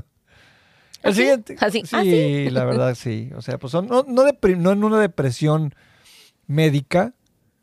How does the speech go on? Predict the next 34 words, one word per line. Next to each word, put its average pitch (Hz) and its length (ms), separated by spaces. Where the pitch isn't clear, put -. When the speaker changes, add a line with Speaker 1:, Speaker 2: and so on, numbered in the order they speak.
Speaker 1:
pero 185 120
sí 208 120
estoy 190 200
en 156 100
una 151 260
continua 135 840
tristeza, 101 540
¿no? 185 340
O 135 140
sea, 127 500
obviamente, 135 640
nunca 139 360
se 123 120
van 107 160
las 107 140
ganas 113 220
de 113 60
llorar. 160 720
Eh, 120 340
ves, - 760
llegas 143 340
a 143 40
un 139 100
lugar 135 320
y 135 80
ves 131 240
a 127 40
todos 139 200
los 131 180
hijos 135 180
de 120 120
todos 135 160
los 131 120
demás 127 600